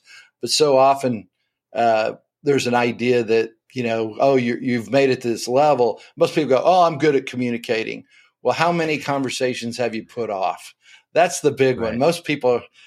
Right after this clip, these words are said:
Speaker 1: you know, "Oh, I don't have many difficult ones." Well, most of the time, the reason that is, is you're not talking about things.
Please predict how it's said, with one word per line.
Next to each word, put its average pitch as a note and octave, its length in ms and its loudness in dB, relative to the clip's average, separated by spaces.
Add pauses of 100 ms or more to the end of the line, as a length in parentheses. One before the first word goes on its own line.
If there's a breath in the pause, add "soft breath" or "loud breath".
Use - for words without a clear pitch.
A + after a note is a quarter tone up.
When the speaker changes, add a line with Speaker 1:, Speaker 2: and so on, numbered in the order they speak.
(140 soft breath)
Speaker 1:
you C#3+ 80 -2
know, B2+ 120 4
"Oh, D#3 200 4
I C3+ 100 4
don't D3+ 200 0
have D3+ 220 2
many B2+ 440 -2 (160)
difficult C3 520 -2
ones." A#2 360 -10 (400 soft breath)
Well, B2+ 100 -2
most C#3+ 380 2
of C3 80 2
the C3 60 -8
time, B2+ 360 0
the A#2 100 -4
reason A#2 320 -2
that C#3 220 2
is, A#2+ 300 0
is G#2+ 160 -4
you're A#2 100 -4
not A#2+ 240 0
talking B2+ 400 0
about F#2+ 300 -2
things. - 420 -12